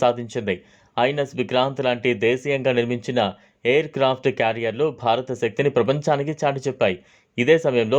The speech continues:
బ్రిటన్ నౌకాదళం పాత పద్ధతుల మీదే ఆధారపడి ఉంది. ఇంకా ఎఫ్ థర్టీ ఫైవ్ యుద్ధ విమానాలు బ్రిటన్కు అత్యంత గర్వకారణం అయినా ఇవి చాలా ఖరీదైనవే. అలాగే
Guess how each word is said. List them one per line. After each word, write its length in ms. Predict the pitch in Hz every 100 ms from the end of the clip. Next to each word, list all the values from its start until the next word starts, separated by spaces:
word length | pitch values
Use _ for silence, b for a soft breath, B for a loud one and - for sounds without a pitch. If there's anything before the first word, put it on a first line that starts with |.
| 143
బ్రిటన్ 320 | 120 120 139 120
నౌకాదళం 540 | 135 147 127 123 98 90 -
పాత 220 | 123 143 151 135
పద్ధతుల 380 | 123 127 123 113
మీదే 220 | 110 107 135 117
ఆధారపడి 420 | 123 123 120 127 127
ఉంది. 160 | 104 90 b b b -
ఇంకా 280 | 131 139 131 143 - 123
ఎఫ్ 120 | 127
థర్టీ 200 | 135 120 123
ఫైవ్ 160 | 123 110
యుద్ధ 160 | 98 127
విమానాలు 460 | 120 117 107 104 135 165 B B 127
బ్రిటన్కు 360 | 143 170 160 135
అత్యంత 320 | 120 160 160 147
గర్వకారణం 600 | 127 120 135 131 117 120 131
అయినా 200 | 110 117 127 - b b 127
ఇవి 120 | 143 147 131
చాలా 260 | 120 147 147
ఖరీదైనవే. 520 | 139 139 143 135 120 90 - b b -
అలాగే 280 | 135 156